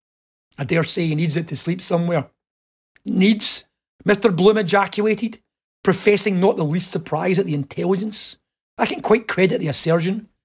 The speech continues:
and I guarantee he invariably does." "Everyone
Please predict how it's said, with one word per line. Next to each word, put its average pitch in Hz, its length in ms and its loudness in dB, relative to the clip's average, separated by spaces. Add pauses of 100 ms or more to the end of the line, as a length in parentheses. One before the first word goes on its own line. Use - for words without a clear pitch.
(220)
and 180 100 2
I 175 80 4
guarantee 190 760 2 (220)
he 180 140 4
invariably 160 580 4
does." 156 480 -2 (1300)
"Everyone 202 580 2